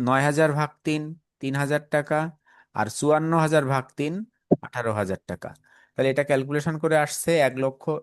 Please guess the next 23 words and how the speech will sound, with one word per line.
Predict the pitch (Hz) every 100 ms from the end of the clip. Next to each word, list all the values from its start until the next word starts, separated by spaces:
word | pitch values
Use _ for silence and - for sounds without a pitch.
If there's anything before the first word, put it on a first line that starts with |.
| _
উনিশ | 139 156 170
হাজার | 156 160
টাকা, | 170 165 196 302 _ _ _
সম্পূর্ণটা | - 143 127 127 143 143 151
অংশ | 131 127 165
ক্যালকুলেশন | 170 127 117 127 127 143
করে | 143 143
আমাদের | 131 120 127
আসছে | 120 - - 156 262 - _ _ _
এক | 110 110
লক্ষ | 117 123 - 170 208 254 _ _ _
তিরানব্বই | 147 143 139 117 120
হাজার | 110 92 -
টাকা। | 90 - - - - _ 139
বলেন, | 135 107 113
এই | 113
প্রথম | 131 147 151
অংশটুক | 151 156 160 156
নিয়ে | 160 156
কারো | 147 151
কোনো | 160 160
প্রশ্ন | 165 160 180
আছে? | 170 -